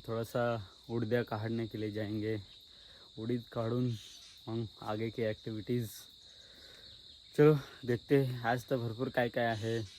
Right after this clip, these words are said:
ससरवाडीला थोडासा भात आहे, त्या मळायचा आहे, अजून आमचे व्हायचं आहे. काय कोणती ॲक्टिव्हिटी पहिली होते ते बघू. चला भेटूया आता. उडीद बिडीद काढून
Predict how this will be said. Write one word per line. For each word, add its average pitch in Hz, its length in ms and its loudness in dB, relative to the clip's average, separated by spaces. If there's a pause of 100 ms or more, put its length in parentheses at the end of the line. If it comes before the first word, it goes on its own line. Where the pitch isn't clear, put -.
(640)
ससरवाडीला 123 800 2
थोडासा 117 460 -2
भात 110 220 -2
आहे, 104 420 0
त्या 110 160 -2
मळायचा 107 400 -2
आहे, 101 440 -2
अजून 107 460 -4
आमचे 107 320 -4
व्हायचं 107 440 -4
आहे. 107 380 -4 (800)
काय 127 240 2
कोणती 123 320 -2
ॲक्टिव्हिटी 117 500 -2
पहिली 110 300 -2
होते 107 300 -2 (420)
ते 113 80 -2
बघू. 107 260 -2 (880)
चला 123 200 2 (220)
भेटूया 120 340 0
आता. 113 260 0
उडीद 113 360 -4
बिडीद 117 220 -4
काढून 117 460 -4